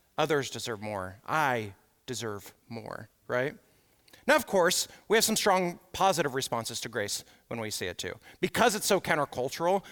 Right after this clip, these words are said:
we are often blown away. There's this judge I saw on, um, it was on Twitter via TikTok, but, um, and he was like, this person who, uh, was like, there's this young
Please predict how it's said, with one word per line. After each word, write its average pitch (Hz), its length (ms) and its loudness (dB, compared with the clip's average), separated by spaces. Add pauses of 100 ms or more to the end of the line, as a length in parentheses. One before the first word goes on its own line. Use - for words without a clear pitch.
(140)
we 160 140 2
are 160 80 4
often 156 280 2
blown 147 320 0
away. 139 400 2 (240)
There's 175 160 4
this 180 160 2
judge 151 420 4
I 131 80 4
saw 131 280 4
on, 117 300 2
um, 110 340 -2 (280)
it - 40 -10
was 135 80 -2
on 165 140 4
Twitter 147 340 2
via 135 240 0
TikTok, 123 460 -2 (280)
but, 135 220 0 (240)
um, 131 480 2 (680)
and 160 140 2
he 180 140 4
was 156 160 0
like, 139 220 4
this 151 140 2
person 151 360 2
who, 120 420 -2 (320)
uh, 117 220 2
was 120 180 0
like, 101 240 -4 (300)
there's 147 160 2
this 131 220 -4 (400)
young 135 480 0